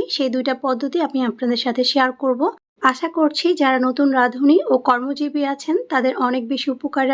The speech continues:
আসবে। আর এজন্য আমি প্রথমেই রুটিটার খামির তৈরি করে নিব। রুটির খামির তৈরি করার জন্য আমি প্যানে দিয়ে দিয়েছি পরিমাণ মতো পানি। এরপর আমি এখানে দিয়ে দিচ্ছি স্বাদ মতো লবণ,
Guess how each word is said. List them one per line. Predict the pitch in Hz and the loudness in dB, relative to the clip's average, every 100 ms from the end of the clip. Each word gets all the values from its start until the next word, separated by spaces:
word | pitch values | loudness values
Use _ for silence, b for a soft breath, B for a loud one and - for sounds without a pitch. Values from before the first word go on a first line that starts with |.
| 269 | 0
আসবে। | 269 - 349 494 B B B | 0 -2 -2 -2 B B B
আর | 262 247 - | -4 -2 0
এজন্য | 294 330 330 | 2 4 4
আমি | 285 285 | 2 2
প্রথমেই | 277 262 311 269 403 262 | 0 0 0 2 2 0
রুটিটার | 262 294 302 320 | -2 0 0 0
খামির | 285 277 302 | 2 2 4
তৈরি | 277 254 240 | 4 4 6
করে | 247 247 | 4 4
নিব। | 240 262 427 - _ _ | 4 2 0 -4 _ _
রুটির | 285 285 349 | 4 6 4
খামির | 349 311 285 294 | 4 4 4 2
তৈরি | 311 302 302 | 2 4 4
করার | 311 294 294 | 4 4 2
জন্য | 302 320 359 | 0 0 0
আমি | - 254 | 0 -2
প্যানে | 254 247 262 | 0 0 0
দিয়ে | 277 277 | 0 2
দিয়েছি | 277 277 330 | 0 0 2
পরিমাণ | 277 262 262 | 4 4 4
মতো | 247 233 262 233 | 0 0 2 2
পানি। | 220 285 494 B B - | 6 4 4 B B 0
এরপর | 285 294 320 | 2 2 4
আমি | 302 | 4
এখানে | 302 320 | 4 2
দিয়ে | 302 302 | 4 4
দিচ্ছি | 302 302 339 | 2 0 0
স্বাদ | 294 226 240 | 0 0 -2
মতো | 233 240 | -4 -2
লবণ, | 220 208 277 | 0 2 0